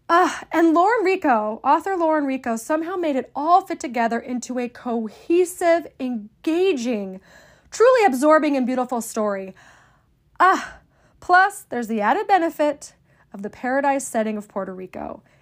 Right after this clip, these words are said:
It truly comes to life in this story, making it all the richer. I really, really hope you will check out this story of family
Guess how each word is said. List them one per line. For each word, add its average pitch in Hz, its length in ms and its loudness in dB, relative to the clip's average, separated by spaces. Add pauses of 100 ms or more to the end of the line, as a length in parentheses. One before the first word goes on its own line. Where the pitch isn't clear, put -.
It 226 120 -12
truly 294 400 -4
comes 269 260 -8
to 262 100 -6
life 214 280 -4
in 220 60 -6
this 208 120 -6
story, 202 560 -6 (240)
making 220 260 -4
it 226 200 -4 (100)
all 226 500 4
the 214 140 -6
richer. 196 600 -10 (520)
I 311 140 4
really, 330 560 0
really 269 280 0
hope 202 420 -4 (240)
you 247 160 -4
will 269 100 -4
check - 480 -2
out 214 340 0 (280)
this 302 420 -2
story 285 500 0
of 359 80 0
family 339 640 -4